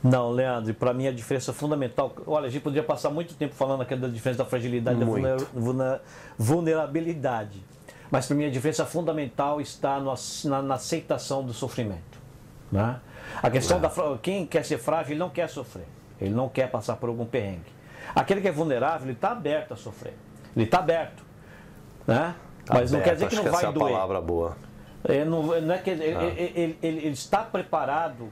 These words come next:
Speaker 1: pra questão da, da, da dor, né?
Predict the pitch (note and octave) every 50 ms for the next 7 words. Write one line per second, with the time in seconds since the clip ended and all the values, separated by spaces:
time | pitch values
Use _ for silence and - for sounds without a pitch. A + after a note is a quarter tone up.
0 | - - B2+ C3+ C3 - C3+ B2 - - C#3 C3 B2+ B2 A#2 A2+ B2 B2 A#2+ A2
1 | A2 A#2+ A#2 A2 A2 A#2+ A2 G#2+ G#2 B2 B2+ B2 A#2 G#2 F#2+ - - - - -
2 | - - - - G#2+ G#2+ B2+ D3+ D#3+